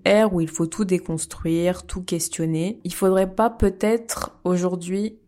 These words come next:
déconstruire la déconstruction elle-même, la questionner, euh, parce que on veut absolument s'abstraire de tout ce qui existe. Pourquoi on le fait ? Est-ce que c'est juste pour être subversif ? Parce que c'est la mode ?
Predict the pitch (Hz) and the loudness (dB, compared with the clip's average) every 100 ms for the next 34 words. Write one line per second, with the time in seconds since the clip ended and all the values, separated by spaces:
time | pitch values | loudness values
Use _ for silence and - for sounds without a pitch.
0 | _ 160 185 185 196 - - 190 190 208 | _ 2 2 4 0 0 -4 -2 -2 -6
1 | _ _ 170 165 180 185 190 - 190 - | _ _ 0 4 4 4 0 0 -4 -2
2 | 196 - 175 175 190 214 _ _ _ 165 | 0 2 2 2 0 -4 _ _ _ 0
3 | 170 202 190 - 190 190 214 - _ 190 | 2 2 2 2 0 0 -2 -6 _ -6
4 | 180 175 170 170 170 170 - 165 160 - | -4 -4 -4 -4 -4 -4 -4 -6 -6 -12
5 | _ _ _ 190 185 185 190 208 208 240 | _ _ _ -2 4 2 2 0 2 2
6 | 254 196 - 226 214 185 185 220 220 190 | 2 0 0 -6 -2 -4 -2 -4 -4 -4
7 | 165 170 208 269 - - _ _ - 196 | -4 -4 -6 -6 -12 -18 _ _ -6 -2
8 | 233 220 208 - 165 165 - 208 190 208 | 2 2 2 0 -2 -2 0 2 2 2
9 | 208 185 180 - 180 180 175 - 226 233 | 0 0 0 -2 -2 -2 -2 -2 -2 -4
10 | - - _ _ _ _ _ 156 - 160 | -14 -20 _ _ _ _ _ -12 -6 -4
11 | - 170 170 185 196 208 185 | 0 2 2 4 4 2 -2